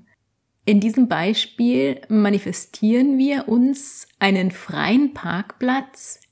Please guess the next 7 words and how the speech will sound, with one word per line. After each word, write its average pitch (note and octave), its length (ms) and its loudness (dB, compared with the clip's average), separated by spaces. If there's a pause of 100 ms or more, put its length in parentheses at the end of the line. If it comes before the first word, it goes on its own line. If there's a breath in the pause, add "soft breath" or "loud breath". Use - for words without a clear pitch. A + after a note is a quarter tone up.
alleine F3+ 460 2
mit G#3+ 160 2
unseren F3+ 440 -2
Gedankenkräften F#3 1500 -2 (260)
und B3 760 0 (180)
unserer G#3+ 600 2
Schwingung. E3+ 720 0